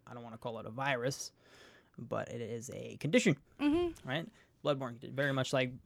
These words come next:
Speaker 1: vampirism, it would be the same bloodborne.
Speaker 2: Well, like in, in Harry Potter, that's kinda, you know,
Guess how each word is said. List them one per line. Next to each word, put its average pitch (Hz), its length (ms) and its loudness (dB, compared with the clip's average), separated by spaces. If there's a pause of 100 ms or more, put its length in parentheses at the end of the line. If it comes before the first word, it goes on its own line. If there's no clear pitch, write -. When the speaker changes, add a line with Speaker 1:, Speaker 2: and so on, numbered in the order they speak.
Speaker 1:
vampirism, 120 680 -6 (440)
it - 60 -16
would 113 160 -6
be 113 80 -6
the 110 80 -6
same 110 280 -10
bloodborne. 107 240 -6
Speaker 2:
Well, 311 180 2
like 269 180 2
in, 247 140 0
in 233 180 0
Harry 202 260 -2
Potter, 226 360 0
that's 180 220 -8
kinda, 190 420 -6
you 185 180 -8
know, - 280 -12